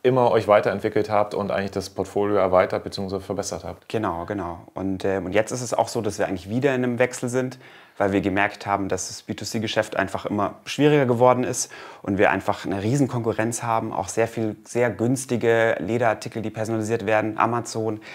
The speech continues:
Speaker 2: Äh, ist einfach schwierig, da mitzuhalten und, ähm, haben, sind, haben aber viel immer schon für Gastro auch gefertigt.
Speaker 1: Mhm.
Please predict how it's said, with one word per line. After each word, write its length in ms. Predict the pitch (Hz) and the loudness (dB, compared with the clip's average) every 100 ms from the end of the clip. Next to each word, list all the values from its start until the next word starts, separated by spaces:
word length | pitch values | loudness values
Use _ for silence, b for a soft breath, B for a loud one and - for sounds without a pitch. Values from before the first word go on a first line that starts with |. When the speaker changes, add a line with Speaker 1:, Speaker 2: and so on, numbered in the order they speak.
| B B - | B B 2
Speaker 2:
Äh, 180 | 104 107 | 6 6
ist 160 | 110 | 4
einfach 240 | 120 123 110 | 0 0 -2
schwierig, 380 | - 135 139 | 0 0 0
da 100 | - | -4
mitzuhalten 680 | 107 139 147 135 139 156 160 160 B B B - | -4 -4 -4 -2 -2 -2 -6 -10 B B B -6
und, 400 | - 120 117 113 - | 4 6 4 0 2
ähm, 540 | 110 110 110 110 107 | 4 4 2 -2 -4
haben, 260 | 107 127 - | -4 -4 -6
sind, 300 | 113 127 127 _ - | -6 -8 -10 _ -6
haben 180 | 123 | -4
aber 180 | 120 117 | -2 -2
viel 360 | 107 - 147 151 | -4 -4 0 0
immer 180 | 123 120 | -2 -4
schon 200 | 113 110 | -6 -6
für 140 | 113 | -2
Gastro 360 | 120 151 - - | -2 -2 -2 -2
auch 160 | 151 | -2
gefertigt. 600 | - 151 165 170 185 - 104 | -4 -6 -6 -6 -10 -10 -18
Speaker 1:
Mhm. 240 | 98 110 | -18 -20